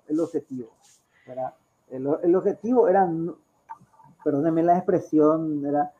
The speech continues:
El objetivo era mostrar quién la tenía más grande. Ah, vamos a ser sinceros, a lo mejor hoy nos parece un poco de el nacionalismo,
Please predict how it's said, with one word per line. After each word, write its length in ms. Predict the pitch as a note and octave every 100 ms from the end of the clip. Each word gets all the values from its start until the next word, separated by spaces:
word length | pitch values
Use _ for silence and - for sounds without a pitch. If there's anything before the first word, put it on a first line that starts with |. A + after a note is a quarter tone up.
| _ -
El 120 | F#3
objetivo 400 | G#3 A3 E4+ C#4+
era 120 | A#3
mostrar 500 | B3 G#3+ - F3+ F#3+
quién 180 | - F3
la 120 | G3+
tenía 300 | G3 D#3 D3 D3+
más 240 | D#3 D3+
grande. 420 | B2 A#2+ - - -
Ah, 60 | D3+
vamos 220 | F#3 A#3
a 80 | F#3+
ser 60 |
sinceros, 320 | F#3+ D3+ - -
a 60 | D3+
lo 80 |
mejor 420 | F3 D3+ F#3 A3+ - - _ _
hoy 400 | G#3+ A#3 F#3+ F3
nos 260 | E3 G3+ -
parece 540 | D#3+ C#3+ D#3+ D3 F#3
un 160 | F3 D#3
poco 920 | F3 - - - G3 E3+ D3+ C#3 - _ _
de 840 | C#3+ D#3 D#3 D3 C#3 B2 C3 B2 -
el 120 | E3+
nacionalismo, 1200 | E3+ D3+ F3+ F3 C3 A#2+ D#3+ A3 G#3+ F3 D#3 D#3